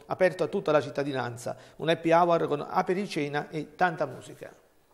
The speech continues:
Domani sera alle ventuno sul palco del Teatro Polifunzionale di Ischia si entrerà sempre più nel vivo del premio Enaria con lo spettacolo intitolato Sud, con la regia di Enzo D'Arco, inscenato dalla terza compagnia in concorso, La Cantina delle Arti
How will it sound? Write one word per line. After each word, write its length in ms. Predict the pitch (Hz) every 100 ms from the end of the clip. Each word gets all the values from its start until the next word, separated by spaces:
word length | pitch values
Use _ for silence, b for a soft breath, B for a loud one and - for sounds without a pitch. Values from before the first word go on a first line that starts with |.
| _ _ B B B B B B -
Domani 320 | 160 190 208
sera 320 | 202 208 165
alle 180 | 147 147
ventuno 460 | 156 160 214 165 127
sul 140 | 151
palco 320 | 185 185 180
del 100 | 165
Teatro 300 | 156 175 165
Polifunzionale 640 | 156 165 143 151 156 160 160
di 80 |
Ischia 240 | 196 - 170
si 80 | 208
entrerà 360 | 185 160 160
sempre 280 | 147 165 160
più 100 | 151
nel 160 | 165 156
vivo 240 | 196 175
del 160 | 165 151
premio 320 | 175 160 156
Enaria 560 | 175 170 139 135 131
con 120 | 127 135
lo 60 |
spettacolo 1040 | 127 147 175 151 160 147 147 - - 139
intitolato 600 | 147 143 151 170 156 156 131
Sud, 720 | - 170 127 147 143 - -
con 100 | -
la 100 | 147
regia 260 | 156 143 170
di 100 | -
Enzo 280 | 185 - 170
D'Arco, 420 | 123 123 - 139
inscenato 420 | 147 - 160 160
dalla 200 | 147 135
terza 260 | 170 156 139
compagnia 400 | 151 143 156 147
in 80 |
concorso, 500 | 139 180 156 127 -
La 120 | 151 135
Cantina 400 | 156 151 185 139
delle 220 | 156 151
Arti 440 | 117 - - 127